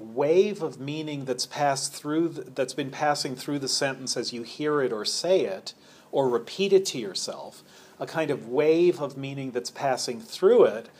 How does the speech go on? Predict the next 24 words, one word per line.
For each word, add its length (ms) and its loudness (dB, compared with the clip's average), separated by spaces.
like 560 4
a 260 2
mouse 400 -2
through 300 -2
a 60 0
python, 760 -6
um, 320 0
gets 320 6
to 120 0
the 160 6
end. 460 -2
And 220 -2
when 140 6
it 100 0
gets 240 4
to 60 -2
the 160 6
end, 340 2
it's 240 -2
as 120 -4
though 140 4
the 120 4
whole 180 4
thing 500 -4